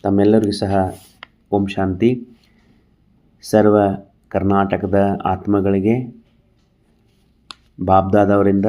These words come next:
ಕೋಟಿ ಕೋಟಿ ಧನ್ಯವಾದಗಳು. ಓಂ ಶಾಂತಿ, ಓಂ ಶಾಂತಿ. ನಿಮ್ಮ ಆತ್ಮಿಕ ಸಹೋದರ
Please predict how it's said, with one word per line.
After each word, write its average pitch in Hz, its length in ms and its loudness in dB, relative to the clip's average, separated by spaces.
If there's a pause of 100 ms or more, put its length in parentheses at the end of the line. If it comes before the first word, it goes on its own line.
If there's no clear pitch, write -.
(240)
ಕೋಟಿ 98 300 -2
ಕೋಟಿ 98 300 -2
ಧನ್ಯವಾದಗಳು. 95 920 -2 (600)
ಓಂ 95 180 0
ಶಾಂತಿ, 92 680 -4 (520)
ಓಂ 95 160 -4
ಶಾಂತಿ. 95 580 -6 (680)
ನಿಮ್ಮ 101 200 0
ಆತ್ಮಿಕ 104 520 0
ಸಹೋದರ 98 540 0